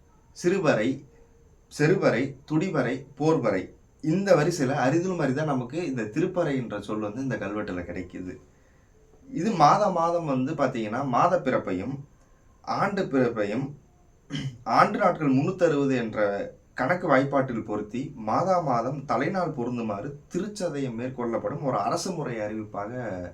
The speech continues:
இருக்கு. இதை யார் அறிவிக்கிறான்னு பாத்தீங்கன்னா,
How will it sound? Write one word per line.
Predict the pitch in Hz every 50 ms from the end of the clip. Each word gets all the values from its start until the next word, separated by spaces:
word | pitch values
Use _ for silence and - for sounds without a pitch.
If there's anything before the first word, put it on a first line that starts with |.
| - - - _
இருக்கு. | 95 - 87 - - - - - - - - - - - - _ _ - _ _ _ _ _ - _ - - _ _ - _ - - - - -
இதை | - 151 147 139 131
யார் | 127 127 156 180 160 143 135 143
அறிவிக்கிறான்னு | 139 135 131 131 123 120 113 110
பாத்தீங்கன்னா, | 110 104 - 98 95 95 107 135 147 -